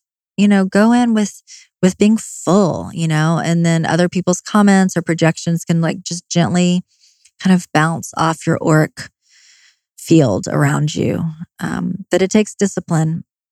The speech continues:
but it's worth it. It's so worth the time and energy we put into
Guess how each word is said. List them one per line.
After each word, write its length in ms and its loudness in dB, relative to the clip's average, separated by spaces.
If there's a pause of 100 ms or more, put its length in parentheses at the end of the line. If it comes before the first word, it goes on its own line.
(120)
but 120 0
it's 160 -2
worth 380 0
it. 160 -6
It's 160 -12
so 460 2
worth 340 -2
the 80 -12
time 600 -2 (460)
and 140 -4
energy 460 0
we 100 0
put 280 -2
into 880 -2